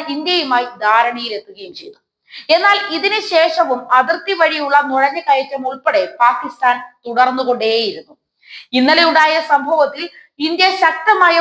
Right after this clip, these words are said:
പ്രതിഷേധമാണ് അറിയിച്ചിരിക്കുന്നത്. ഇനിയും പാകിസ്ഥാൻ പ്രകോപനം തുടർന്നാൽ ശക്തമായ നടപടി സ്വീകരിക്കാനാണ് തീരുമാനം. അതേസമയം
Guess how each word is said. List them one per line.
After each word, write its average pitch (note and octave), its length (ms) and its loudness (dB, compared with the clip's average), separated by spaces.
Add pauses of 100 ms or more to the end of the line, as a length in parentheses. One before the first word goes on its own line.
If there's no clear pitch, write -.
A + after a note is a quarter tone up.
പ്രതിഷേധമാണ് C#4 720 -4 (140)
അറിയിച്ചിരിക്കുന്നത്. F#3 680 -12 (500)
ഇനിയും G#4+ 300 2 (100)
പാകിസ്ഥാൻ F#4+ 540 2 (100)
പ്രകോപനം E4 560 0 (100)
തുടർന്നാൽ C#4+ 440 -2 (160)
ശക്തമായ D#4 520 2
നടപടി D4 440 0 (100)
സ്വീകരിക്കാനാണ് C#4+ 800 0
തീരുമാനം. F3 420 -12 (520)
അതേസമയം C#4+ 560 2